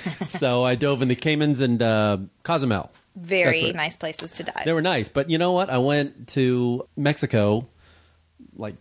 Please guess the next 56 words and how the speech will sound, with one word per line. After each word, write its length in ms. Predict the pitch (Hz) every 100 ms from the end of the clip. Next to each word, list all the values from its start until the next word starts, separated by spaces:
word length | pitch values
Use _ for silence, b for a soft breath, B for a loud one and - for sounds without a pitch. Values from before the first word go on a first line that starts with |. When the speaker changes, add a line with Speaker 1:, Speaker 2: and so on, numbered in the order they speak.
| -
Speaker 2:
a 40 |
couple 200 | - 127
of 60 | 123
years 160 | 135
ago 280 | 143 156 170
Speaker 1:
Uh-huh. 260 | 208 214 214 -
Speaker 2:
and 200 | 120 107
dove 260 | 120 117
around 340 | 113 113 113 113
Cozumel, 680 | 120 110 113 110 110 110 101 - _
like, 200 | 104 107 95 _ _
where 220 | 117 113
I 80 | 110
was 380 | 107 110 110 -
twenty 240 | - 120 113
years 220 | 113 113
earlier. 480 | 117 120 123 123 - _ -
Unbelievably 1120 | 151 139 123 131 135 117 104 110 104 104 - -
damaged. 540 | 117 107 98 90 - _
Speaker 1:
I 80 | -
Speaker 2:
Like, 200 | 113 110
Speaker 1:
know. 160 | - 147
Speaker 2:
when 140 | 123
I 60 | 110
saw 280 | - 113 107
it, 80 |
it 100 | 117
was, 140 | 117 120
it 100 | 127
was 200 | 123 107
like, 220 | 127 120 - - B -
and 120 | 139
I 60 |
asked 240 | 156 262 -
the 80 | 139
guide, 440 | 165 233 120 110
I 60 | 117
said, 380 | - 120 117 - B B B _
"Is 140 | 131
it 40 | 143
just 180 | 226 185
me, 340 | 180 208 254
or," 520 | 135 127 123 120 120 - _
I 80 | 196
was 120 | 196
blown 280 | 123 180 175
away 200 | 151 170
by 140 | 139
the 80 | 120
colors 340 | - 127 123
here 120 | 127 123
twenty 300 | - 131 120
years 200 | 135 107
ago. 380 | 107 107 110
Uh, 260 | 87 117 -
am, 180 | 123 123